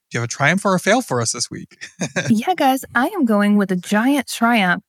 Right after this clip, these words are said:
Speaker 2: because, uh, whenever anything crazy goes on in my life, and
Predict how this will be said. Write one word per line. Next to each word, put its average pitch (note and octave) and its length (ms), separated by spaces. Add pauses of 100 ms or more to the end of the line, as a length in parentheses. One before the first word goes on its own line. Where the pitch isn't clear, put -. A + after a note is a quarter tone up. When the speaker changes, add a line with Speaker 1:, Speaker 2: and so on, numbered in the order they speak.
Speaker 2:
because, G3+ 600
uh, G3+ 380
whenever A#3+ 460 (140)
anything B3 460
crazy G#3 480
goes F#3+ 240
on F#3 360
in F#3+ 180
my F#3 160
life, F3 500
and G4 340